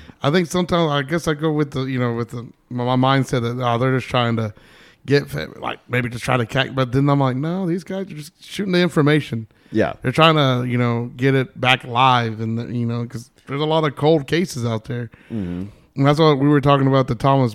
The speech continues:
Speaker 1: the Thomas Brown or the Tom Brown one, that, you know, 'cause I don't, I, I have a feeling that it might have to go cold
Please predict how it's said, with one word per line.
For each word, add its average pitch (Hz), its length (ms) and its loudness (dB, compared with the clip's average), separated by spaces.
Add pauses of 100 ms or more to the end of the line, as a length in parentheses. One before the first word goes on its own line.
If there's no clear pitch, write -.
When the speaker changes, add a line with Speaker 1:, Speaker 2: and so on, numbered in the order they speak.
Speaker 1:
the 120 200 -10
Thomas 131 320 2
Brown 127 280 2
or 113 40 0
the 113 80 -4
Tom 127 280 2
Brown 127 380 2
one, 110 160 -2 (540)
that, 127 240 -2 (220)
you 131 120 0
know, 123 80 0
'cause 110 340 -6 (360)
I 151 80 -2
don't, 220 180 2
I, 135 240 2
I 143 140 -2
have 208 160 2
a 170 100 4
feeling 170 460 2
that 135 240 2 (420)
it 143 160 -2
might 156 220 6
have 180 220 4
to 165 80 2
go 160 200 4
cold 143 580 4